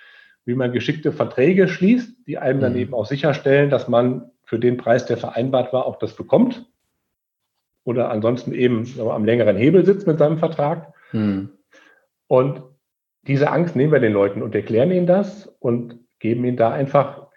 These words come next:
Speaker 1: die Hilfestellung, wie sie das umsetzen können. Weil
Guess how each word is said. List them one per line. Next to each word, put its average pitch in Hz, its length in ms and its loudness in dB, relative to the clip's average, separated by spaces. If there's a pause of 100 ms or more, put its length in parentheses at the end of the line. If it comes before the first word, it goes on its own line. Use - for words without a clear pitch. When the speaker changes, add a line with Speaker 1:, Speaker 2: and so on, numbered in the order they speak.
Speaker 1:
die 113 100 -4
Hilfestellung, 147 880 0 (420)
wie 139 200 -6
sie 139 100 -2
das 127 160 0
umsetzen 120 380 0
können. 92 340 -4 (1000)
Weil 117 460 2